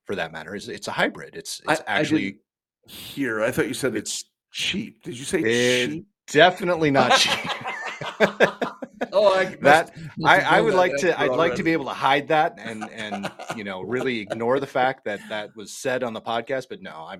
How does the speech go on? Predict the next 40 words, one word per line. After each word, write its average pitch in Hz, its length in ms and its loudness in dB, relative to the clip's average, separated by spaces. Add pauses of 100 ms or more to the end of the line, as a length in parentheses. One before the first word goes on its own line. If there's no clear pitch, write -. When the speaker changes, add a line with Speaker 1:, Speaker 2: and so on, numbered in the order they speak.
Speaker 1:
I 110 100 -6
can't 117 260 -4
Speaker 2:
That, 113 80 4
Speaker 1:
even, 95 320 -10 (220)
can't 185 160 4
Speaker 2:
that 180 40 6
Speaker 1:
even 156 140 2
Speaker 2:
would, 131 80 -2
Speaker 1:
deny. 104 380 -4
Anyone 123 320 -4
looks 147 180 0
Speaker 2:
that 151 40 -2
would 151 100 -2
Speaker 1:
up 127 40 -10
Speaker 2:
be 143 140 0 (100)
Speaker 1:
a, 90 100 -6
Speaker 2:
a, - 0 -
Speaker 1:
uh, 127 160 -6 (440)
Speaker 2:
a, - 40 -6
a - 20 -8 (140)
Jeep - 460 -8 (420)
hybrid 104 1200 -6
because 95 400 -14
you'd 101 120 -10
Speaker 1:
Yeah. 87 100 -8
Speaker 2:
be 92 60 -14
hiding 90 680 -14
the 80 280 -18 (180)
Speaker 1:
Exactly. 87 680 -16
Speaker 2:
Well, 202 140 2
Speaker 1:
Yeah, - 80 -10
Speaker 2:
so 226 120 -4
Speaker 1:
no, - 80 -8
it 175 140 -12
Speaker 2:
for 202 80 2
Speaker 1:
was 190 100 -4
Speaker 2:
people 208 220 0
who 175 100 2
don't 151 260 -2
know, 123 300 -6